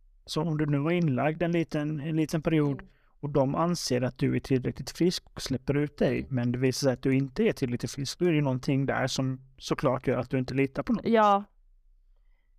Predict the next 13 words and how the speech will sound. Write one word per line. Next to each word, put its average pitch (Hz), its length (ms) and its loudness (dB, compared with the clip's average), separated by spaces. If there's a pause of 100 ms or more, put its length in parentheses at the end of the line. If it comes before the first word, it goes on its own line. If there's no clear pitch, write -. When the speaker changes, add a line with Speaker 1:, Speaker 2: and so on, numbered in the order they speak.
(260)
Speaker 2:
Ja, 220 460 6
precis. 190 680 -2
Eh, 180 520 0 (580)
ja, 202 140 0
men 196 160 2
så 208 160 0
är 196 140 6
det 196 60 0
ju 185 60 2
absolut. 185 580 -2
Och 196 120 -4
sen 185 260 2
så, 180 420 0